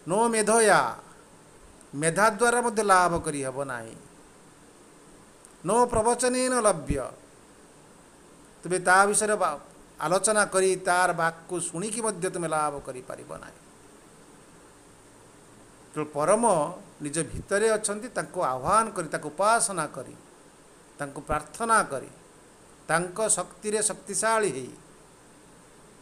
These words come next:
ତାଙ୍କ ଜ୍ଞାନରେ ଆଲୋକିତ, ତାଙ୍କ ଆଲୋକିତ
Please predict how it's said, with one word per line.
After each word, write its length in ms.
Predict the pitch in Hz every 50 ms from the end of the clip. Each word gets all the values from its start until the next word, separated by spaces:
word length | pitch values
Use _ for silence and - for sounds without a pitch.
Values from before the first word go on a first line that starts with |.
| - - - - - - - - - - -
ତାଙ୍କ 260 | 156 165 175 170 - 202 190 156
ଜ୍ଞାନରେ 480 | 131 147 165 175 190 202 208 220 220 220
ଆଲୋକିତ, 520 | 214 185 180 202 220 226 226 233 214 - 240 226 220 220
ତାଙ୍କ 200 | - 196 180 165 202
ଆଲୋକିତ 460 | 190 175 180 196 214 220 214 226 202